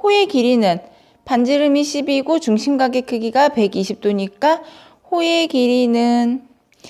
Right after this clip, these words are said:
십이 곱하기 이 곱하기 파이 곱하기 삼백육십분의 백이십이에요. 자, 이게 밑면의 둘레니까 이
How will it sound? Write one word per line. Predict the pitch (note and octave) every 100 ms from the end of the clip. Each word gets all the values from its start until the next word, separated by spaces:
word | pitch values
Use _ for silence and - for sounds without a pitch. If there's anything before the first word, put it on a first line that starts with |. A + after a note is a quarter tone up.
| - _
십이 | - D#4+ G4 E4
곱하기 | D#4 A#3+ - C4+ B3+ B3+ C4
이 | A#3+ A3 A3+ A#3
곱하기 | A3 G3 - A3+ A3+ A3+ A3+
파이 | D4 C#4 C#4 C4
곱하기 | B3 - A3 G3+ A3+ C4+ C#4
삼백육십분의 | D#4 D4 C#4+ C#4 G3 F3+ - A3 A3+ G#3 G#3+ B3+ E4 F#4+ - - -
백이십이에요. | A3 G#3 F#3+ F3 F#3+ A3 - D#3+ D3+ D#3 E3+ - _ _ - - _
자, | B3+
이게 | G3+ B3 B3+ C4+
밑면의 | F#3+ G3+ A3+ C4 B3+ B3
둘레니까 | A#3+ F#3+ G3+ G3 F3+ - G#3+ -
이 | G3